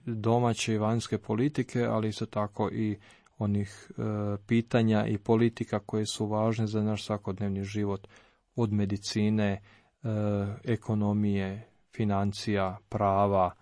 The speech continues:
i svih drugih, e, grana znanosti.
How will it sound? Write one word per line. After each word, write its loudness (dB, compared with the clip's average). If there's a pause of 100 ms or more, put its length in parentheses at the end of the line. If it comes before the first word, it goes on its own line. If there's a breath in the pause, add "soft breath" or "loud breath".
(440 soft breath)
i 2
svih 4
drugih, 0
e, -6
grana -2
znanosti. -14